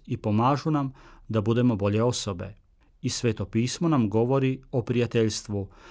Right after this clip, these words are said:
posebno knjiga mudrih izreka. Evo nekoliko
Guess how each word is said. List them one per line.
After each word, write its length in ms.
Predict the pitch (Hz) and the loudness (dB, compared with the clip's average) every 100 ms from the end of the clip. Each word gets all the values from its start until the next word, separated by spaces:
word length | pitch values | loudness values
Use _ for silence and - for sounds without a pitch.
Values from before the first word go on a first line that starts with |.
| - - | -10 0
posebno 500 | 131 135 175 165 170 | 2 2 0 0 0
knjiga 340 | 139 131 131 | 2 2 4
mudrih 420 | 110 110 117 - | 2 2 -2 0
izreka. 540 | 117 110 98 104 95 101 - - - - - - _ - - | -2 0 -2 -4 -6 -10 -18 -20 -20 -20 -20 -20 _ -6 2
Evo 160 | 175 | 2
nekoliko 600 | 180 196 160 156 117 110 | 2 2 0 2 0 0